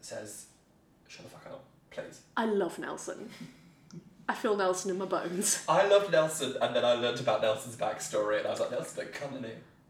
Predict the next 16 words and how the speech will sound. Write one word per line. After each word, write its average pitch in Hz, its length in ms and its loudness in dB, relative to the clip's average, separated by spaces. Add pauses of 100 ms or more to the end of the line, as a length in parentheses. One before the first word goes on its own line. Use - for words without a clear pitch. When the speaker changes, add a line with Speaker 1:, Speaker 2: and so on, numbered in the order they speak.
(140)
Speaker 2:
Oh, 226 200 6
I 196 80 4
learned 226 160 0
about 202 200 0
Nelson's 196 280 -4
backstory - 340 -2
and 185 80 2
went, 175 180 -2
"Oh, 202 80 0
cool, 202 320 0
we're 160 260 -2
making 170 300 -6
colonialism 180 800 -2
a 180 60 -4
thing." 196 320 -2 (220)
Speaker 1:
<laughs> 254 180 4